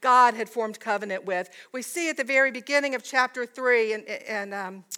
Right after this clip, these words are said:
verse three, "God will be carried before you in the symbol of the Ark of the Covenant,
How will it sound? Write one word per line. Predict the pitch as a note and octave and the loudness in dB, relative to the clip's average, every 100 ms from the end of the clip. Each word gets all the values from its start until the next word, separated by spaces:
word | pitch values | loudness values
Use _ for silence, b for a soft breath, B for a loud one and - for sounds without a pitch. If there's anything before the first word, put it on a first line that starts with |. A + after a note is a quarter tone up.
| b b b b _ | b b b b _
verse | A#3 A#3 - - - _ | -4 -4 -8 -18 -20 _
three, | A#3 A3 A3+ | -4 0 0
"God | F#3+ B3+ D4 D#4 D#4 C#4 A#3 A#3 - _ _ _ _ _ _ _ - | 0 4 6 6 6 6 2 -6 -20 _ _ _ _ _ _ _ -8
will | A3 | -6
be | A#3+ | -6
carried | - D#4+ E4+ E4+ | -6 0 2 2
before | D4 D4 D4 C4 C4 | -2 -6 2 4 4
you | A#3 G3+ G3+ | 2 2 2
in | A#3+ A#3+ | 0 -2
the | A#3+ | -4
symbol | - F#4 F#4 F4+ E4 | -2 -4 -2 0 0
of | |
the | C4+ C4+ | 0 2
Ark | B3+ C4+ C4 | 2 2 0
of | A#3+ | -6
the | A3+ | -6
Covenant, | - G3 G3 G3 | -4 -6 -6 -10